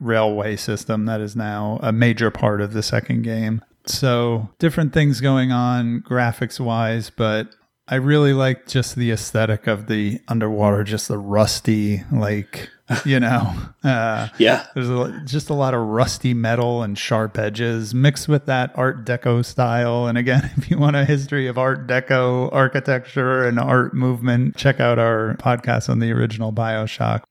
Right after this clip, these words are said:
Speaker 2: With a little steampunk thrown in.
Speaker 1: Yeah, definitely. Definitely. That's a good call out. So yeah, I don't have any complaints at all about the graphics.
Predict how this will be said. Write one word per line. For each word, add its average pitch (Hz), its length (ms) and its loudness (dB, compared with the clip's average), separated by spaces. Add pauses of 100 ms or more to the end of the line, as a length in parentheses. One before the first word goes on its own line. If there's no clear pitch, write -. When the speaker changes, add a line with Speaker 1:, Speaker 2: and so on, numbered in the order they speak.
(260)
Speaker 2:
With - 100 -6
a 147 60 4
little 147 200 4
steampunk 120 720 0
thrown 104 340 -2
in. 101 160 -4
Speaker 1:
Yeah, 214 280 2
definitely. 123 760 0
Definitely. 117 880 0
That's 131 240 0
a 127 60 2
good 120 440 0
call 123 320 2
out. 113 380 0 (500)
So 165 140 -2
yeah, 156 240 2
I 143 80 0
don't 143 260 0
have 131 160 2
any 123 420 -2 (260)
complaints 123 480 0
at 117 80 2
all 113 180 2
about 110 220 -2
the - 80 -2
graphics. 107 520 0